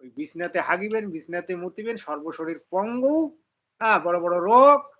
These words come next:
হ্যাঁ, দুই বছর, তিন বছর বিছানার মধ্যে লাঞ্ছনা, মানে, দুঃখ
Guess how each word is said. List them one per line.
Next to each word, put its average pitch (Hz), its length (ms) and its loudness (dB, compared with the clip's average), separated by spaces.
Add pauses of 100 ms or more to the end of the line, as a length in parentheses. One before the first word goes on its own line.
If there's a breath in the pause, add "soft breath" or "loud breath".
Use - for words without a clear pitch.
(560)
হ্যাঁ, 208 240 4
দুই 180 160 -6
বছর, 180 180 -4
তিন 185 240 -10
বছর 175 240 -4
বিছানার 175 340 -10
মধ্যে 165 180 -8
লাঞ্ছনা, 165 420 -4 (960)
মানে, 143 120 -8
দুঃখ 165 260 -10